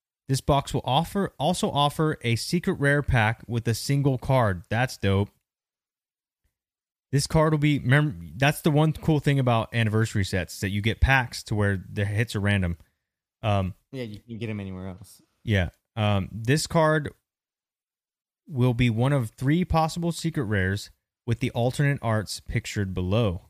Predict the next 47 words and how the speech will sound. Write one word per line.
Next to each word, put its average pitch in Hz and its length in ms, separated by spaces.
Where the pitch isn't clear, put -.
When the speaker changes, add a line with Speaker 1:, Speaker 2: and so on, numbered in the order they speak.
Speaker 1:
These 127 120
would 135 80
be 139 100
the 127 80
main 123 340
chase 127 320
of 110 80
the 110 80
Dragon 107 320
Ball 104 180
Super 107 300
card 101 260
game. 95 180
There, 139 140
they're 110 120
giving 123 160
you 113 100
the 104 100
answer 117 220
right 98 160
here. 101 220
Right 117 180
here. 120 280
Hollow 143 360
and 117 120
gold 117 260
tra-, 117 360
gold 120 220
stamp 117 340
treatments. 95 460
Speaker 2:
Is - 40
that 165 100
a 120 60
Bardock, 131 580
dude? 143 260
Oh, 127 180
Speaker 1:
No, 127 200
Speaker 2:
I 113 40
want 98 300
Bardock. 107 600
Speaker 1:
uh, - 20
let's 104 220
see 104 120
here. 95 280
No, 135 100
that's 151 180
Goku. 131 400